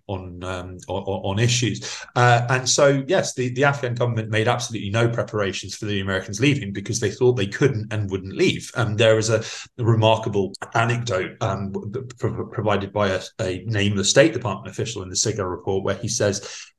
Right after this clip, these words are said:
he says that he repeatedly told Ghani that, um, well, you know, w-, it, it, it, we, we are leaving and you need to, you need to prepare so as to not miscalculate. And Ghani rather, you know, dismissively said, "Well, <clears throat> you know, we are the most important,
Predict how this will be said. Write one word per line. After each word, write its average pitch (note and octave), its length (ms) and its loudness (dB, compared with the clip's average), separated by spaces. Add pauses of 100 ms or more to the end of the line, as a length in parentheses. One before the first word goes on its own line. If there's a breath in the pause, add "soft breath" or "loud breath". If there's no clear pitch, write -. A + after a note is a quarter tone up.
he A#2 100 2
says B2 260 4
that A#2 120 0
he A2+ 100 0
repeatedly G#2 720 2
told G2+ 340 -6
Ghani G2 500 -4
that, F#2+ 280 2 (320 loud breath)
um, G2 440 0
well, G#2 400 4
you G#2 100 -2
know, F#2+ 340 -6
w-, A2+ 200 0
it, - 20 -4
it, G2+ 360 -4
it, G2+ 200 -8
we, A2 340 2
we A2 240 4
are G2 120 4
leaving G2+ 380 2
and F#2+ 80 -4
you G2 120 -6
need G2 220 0
to, F#2+ 300 -2
you G#2 180 0
need G#2 220 0
to - 100 -4
prepare G2 500 0
so F#2+ 220 -4
as F2+ 160 -6
to - 120 -8
not F#2 200 -8
miscalculate. - 840 -4 (160 loud breath)
And G2+ 280 -2
Ghani G2 360 2
rather, F#2+ 440 2
you G2+ 80 -6
know, F2+ 80 -8
dismissively G2+ 640 -2
said, G2 300 -2
"Well, G2+ 220 0 (340 loud breath)
<clears throat> - 40 -2
you D3 400 4
know, F#2 180 -6
we A2+ 160 2
are A2 140 4
the G2+ 80 -2
most G2+ 240 -4
important, G2+ 560 -6